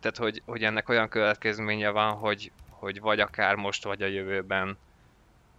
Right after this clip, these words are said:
nagyon sok szurkolót veszíthet a liga emiatt.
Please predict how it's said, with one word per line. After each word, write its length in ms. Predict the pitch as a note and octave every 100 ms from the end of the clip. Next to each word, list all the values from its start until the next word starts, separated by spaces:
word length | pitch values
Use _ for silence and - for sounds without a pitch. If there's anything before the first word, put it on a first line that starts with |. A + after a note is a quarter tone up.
| _ - _
nagyon 460 | G#2 G2 F#2 F2 F2
sok 220 | - -
szurkolót 500 | - F#2 - F#2 F#2
veszíthet 500 | G2 - G2 F#2+ F#2
a 60 |
liga 460 | F2+ F2 E2+ D2+ - _ _ _
emiatt. 640 | G2 D#2+ - - - -